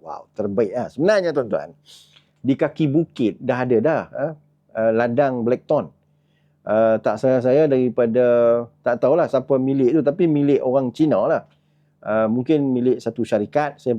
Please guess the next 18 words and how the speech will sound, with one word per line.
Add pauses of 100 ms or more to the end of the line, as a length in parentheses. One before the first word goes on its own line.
(100)
saya
kurang
pasti. (480)
Tetapi
blackthorn
di
Perlis
itu, (240)
kualiti
dia
cukup
baik,
tuan-tuan. (720)
Dan
dia
dijual
di
Singapura.